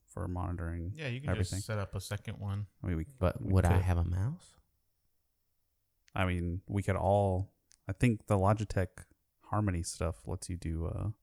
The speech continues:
Speaker 1: like, their single U S B dongle lets you
Speaker 3: Uh-huh.
Speaker 1: have a bunch of stuff connected.
Speaker 3: Well, I was just saying, like, you know, I could
Speaker 1: <clears throat>
Speaker 3: adjust things while you're also still clicking around on the
Speaker 1: I
Speaker 3: same
Speaker 1: mean, we wouldn't
Speaker 3: computer.
Speaker 1: necessarily have to use it for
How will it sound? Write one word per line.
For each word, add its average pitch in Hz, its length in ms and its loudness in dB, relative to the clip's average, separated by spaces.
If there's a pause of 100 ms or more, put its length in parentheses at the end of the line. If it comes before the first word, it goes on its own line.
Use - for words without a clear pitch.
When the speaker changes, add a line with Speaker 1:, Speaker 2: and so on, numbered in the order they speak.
(880)
Speaker 1:
like, 87 160 -6
their 82 160 -6
single 90 680 0 (640)
U 87 140 0
S 90 100 0
B 95 180 -4
dongle 117 500 -2
lets 92 180 -4
you 90 80 2
Speaker 3:
Uh-huh. 107 80 4 (120)
Speaker 1:
have 110 240 -6 (120)
a 98 80 0
bunch 95 360 0
of 123 80 -4
stuff - 240 -4
connected. 135 440 -2 (440)
Speaker 3:
Well, 113 120 12
I 135 60 12
was 139 140 8
just 110 200 6
saying, 101 280 8
like, 78 320 2
you 85 80 2
know, 76 80 2
I 85 160 6
could - 300 10
Speaker 1:
<clears throat> - 60 -4
Speaker 3:
adjust 90 520 6
things 82 520 2
while 87 220 4
you're 82 180 8
also 80 320 2
still 80 220 -2
clicking - 360 -4
around 78 420 -2 (240)
on 82 100 -8
the 87 100 -6
Speaker 1:
I 98 60 4
Speaker 3:
same 95 80 6
Speaker 1:
mean, 101 80 6
we 110 100 6
wouldn't 117 200 8
Speaker 3:
computer. 98 80 4
Speaker 1:
necessarily 110 420 2
have 123 400 -2
to - 60 -4
use 87 240 -2
it - 120 -6
for 85 460 -4